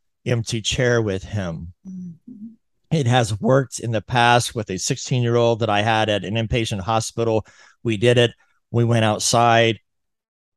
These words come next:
Speaker 1: and she read the letter. I interacted. I took a lighter and burnt the letter. And I said, "Now, as your letter floats away as ash to the sky, your father received that."
Speaker 2: Mm-hmm.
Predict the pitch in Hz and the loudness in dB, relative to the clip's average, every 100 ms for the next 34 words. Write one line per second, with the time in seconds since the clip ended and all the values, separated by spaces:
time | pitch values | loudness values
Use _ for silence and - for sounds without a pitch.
0 | _ _ _ _ _ 127 120 110 110 107 | _ _ _ _ _ 0 2 2 2 0
1 | 104 - - - 113 117 113 110 113 113 | -4 -4 -4 -2 2 2 4 4 4 6
2 | 110 104 - _ 127 127 123 113 107 107 | 4 2 -6 _ 0 2 2 2 2 2
3 | - 110 101 - _ - 110 - 151 123 | 0 -2 -4 -8 _ -6 -2 0 0 4
4 | 117 117 117 98 95 120 135 117 110 101 | 6 6 6 4 2 0 0 -2 0 0
5 | 101 95 98 _ _ _ _ _ _ 120 | 2 0 -2 _ _ _ _ _ _ -2
6 | 113 110 104 - 113 110 104 104 - _ | 2 2 2 4 4 4 2 -2 -10 _
7 | _ _ - 107 117 131 139 127 123 117 | _ _ -8 0 4 6 8 6 4 2
8 | 107 117 127 123 - 127 123 - 120 117 | 2 4 4 2 0 -2 -2 -2 -2 0
9 | 107 - - 117 117 - - 101 98 - | 0 -2 0 4 4 2 -4 -4 -4 -2
10 | 143 131 101 90 82 85 _ _ _ _ | 2 2 2 -2 -4 -10 _ _ _ _
11 | _ _ 110 113 101 120 117 101 92 92 | _ _ 0 0 4 4 4 2 0 -4
12 | - 104 101 87 80 69 - _ _ _ | -4 -4 -4 -4 -4 -4 -10 _ _ _
13 | _ 196 185 180 - 185 180 | _ -10 -8 -8 -10 -14 -14